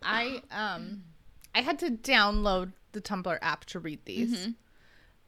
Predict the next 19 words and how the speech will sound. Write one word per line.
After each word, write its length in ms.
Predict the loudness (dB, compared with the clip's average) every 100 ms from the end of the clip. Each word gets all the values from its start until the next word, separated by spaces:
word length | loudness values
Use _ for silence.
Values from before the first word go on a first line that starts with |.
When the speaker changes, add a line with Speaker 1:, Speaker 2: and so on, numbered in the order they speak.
| -20 -6
Speaker 1:
because 800 | -4 6 12 12 12 10 4 -4 -14 -20 _ _ 0
I 80 | 2
went 300 | 4 2 0
on 380 | -4 -6 -8 -10 -18 -16
the 140 | -10
internet 540 | -4 0 2 0 -4 -16 -14 -12
and 100 | -10
I 80 |
searched 520 | -10 -8 -4 -4 -4 -8
for 240 | -4 -2
it 160 | -4 -8 -18 _ -20 _ -20 -20 -20 -20 -10
and 80 | -6
I 40 |
found 280 | 0 0 0
it 40 | -2
and 80 |
I 40 | -6
started 360 | -2 0 0 -2
reading 440 | -4 -4 -6 -8